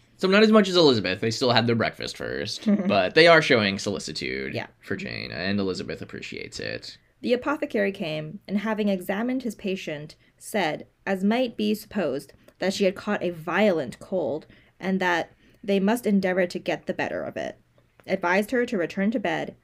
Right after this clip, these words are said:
Speaker 2: and promised her some draughts, so meds.
Speaker 1: Meds. Uh, the advice was followed readily, for the fever symptoms increased, and her head ached acutely. Elizabeth did not quit her room for a moment, nor were the other ladies often absent.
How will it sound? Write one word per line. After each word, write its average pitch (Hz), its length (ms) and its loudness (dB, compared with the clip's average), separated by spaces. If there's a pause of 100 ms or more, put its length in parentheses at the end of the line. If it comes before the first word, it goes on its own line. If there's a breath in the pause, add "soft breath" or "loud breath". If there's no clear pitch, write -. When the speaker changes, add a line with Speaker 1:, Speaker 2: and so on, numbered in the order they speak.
(140)
Speaker 2:
and 190 180 -6
promised - 380 -10
her - 100 -6
some 170 200 -10
draughts, - 560 -12 (160)
so - 360 -10 (140)
meds. - 320 -12
Speaker 1:
Meds. - 480 -14 (180)
Uh, 71 560 -8
the 117 140 -2
advice 143 240 2
was 151 140 -4
followed 165 320 2
readily, 98 600 0 (300 soft breath)
for - 80 -10
the 98 140 -4
fever 127 340 0
symptoms 120 480 -4
increased, 110 760 -4
and 87 100 -10
her 82 80 -8
head - 280 -4
ached 107 380 -2
acutely. 73 760 -8 (680)
Elizabeth 120 300 -2
did 104 120 -2
not 107 280 0
quit 147 160 -2
her 131 140 0
room 117 240 -2
for 117 160 -4
a 117 80 0
moment, 85 640 -6 (220)
nor 107 140 -2
were 95 80 0
the 90 140 -2
other 117 160 2
ladies 113 320 2
often 101 380 -4
absent. 64 720 -8